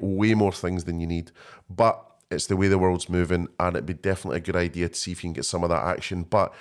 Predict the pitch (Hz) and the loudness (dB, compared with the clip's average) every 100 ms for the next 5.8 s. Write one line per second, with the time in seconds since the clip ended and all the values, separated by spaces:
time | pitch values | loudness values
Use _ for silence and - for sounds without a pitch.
0 | - - 90 - 95 95 92 90 90 80 | -12 -4 -4 0 2 4 2 2 0 -2
1 | - - 85 87 - 85 - 82 85 - | -10 -4 -2 -2 -4 -8 -4 -2 -2 -6
2 | - - _ _ _ _ _ _ _ - | -10 -14 _ _ _ _ _ _ _ -2
3 | 113 95 - 139 - 135 117 123 117 107 | 0 0 4 2 4 2 4 4 6 4
4 | 117 107 - 113 107 101 - - - 98 | 2 0 2 4 4 0 -10 -4 0 0
5 | - _ - 95 - 104 101 | -2 _ -6 -6 0 2 2